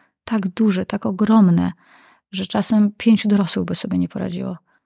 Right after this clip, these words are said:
I myślę, że też jest taka kwestia, o której często zapominamy w tym kontekście, że nie tylko trudne jest doświadczenie przemocy fizycznej i psychicznej, czy przemocy seksualnej. Te wszystkie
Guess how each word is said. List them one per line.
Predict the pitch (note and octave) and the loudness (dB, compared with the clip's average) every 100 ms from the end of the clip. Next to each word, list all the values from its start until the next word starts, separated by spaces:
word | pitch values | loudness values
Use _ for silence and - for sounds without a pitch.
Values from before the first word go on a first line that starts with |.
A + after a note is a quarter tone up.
| _ _ _ _ - _ _ _ - | _ _ _ _ -20 _ _ _ 0
I | G3+ G3 F#3+ F#3+ G3+ A3 - | 2 4 2 2 0 -2 -6
myślę, | - G3+ G3+ A3 | -2 -2 0 -4
że | G3+ G3+ _ - | -4 -6 _ -8
też | G#3 G3+ | -6 -6
jest | G3 | -8
taka | G#3 F#3+ | -6 -8
kwestia, | - G#3+ G3+ G3+ | -4 -6 -4 -6
o | F#3+ | -6
której | - G3+ G3 | -6 -6 -6
często | - G3+ - | -4 -6 -4
zapominamy | G3 F#3+ G3 G3 A3 A#3 | -6 -2 0 2 4 4
w | G3+ | 2
tym | - G3 | 0 0
kontekście, | F#3+ F#3 F#3 - - G#3 A3+ - _ - _ _ _ | 0 -2 -4 -6 -6 -2 -2 -6 _ -20 _ _ _
że | - F#3+ G3 | -4 0 2
nie | G3 | 2
tylko | - - A#3+ A#3 - G3+ F#3+ G3 F#3+ - _ _ _ _ _ _ _ _ _ | -2 -2 0 0 -4 -2 0 -2 -4 -10 _ _ _ _ _ _ _ _ _
trudne | G#3 G#3+ G3+ G3 | 0 2 2 2
jest | F#3+ | -2
doświadczenie | G3 - G3 - G3 F#3 | -4 -4 -4 0 0 0
przemocy | - G3 F#3+ - G3 | 0 2 2 -2 -6
fizycznej | - F3+ G3+ - - F#3 F#3+ F#3+ - _ _ _ | -2 0 0 0 0 0 0 -2 -6 _ _ _
i | F#3+ | -6
psychicznej, | - G#3 - F#3+ - G3 E3+ - | -4 -4 -2 -2 0 2 2 0
czy | A#3 | -4
przemocy | - G3 F#3 - | 0 0 0 -4
seksualnej. | G3 - G3+ F#3+ F#3 F#3+ G3+ F#3+ | -4 -4 -2 0 2 4 2 0
Te | - | -4
wszystkie | - F#3+ - G3+ G3 | -8 -8 -6 -4 -4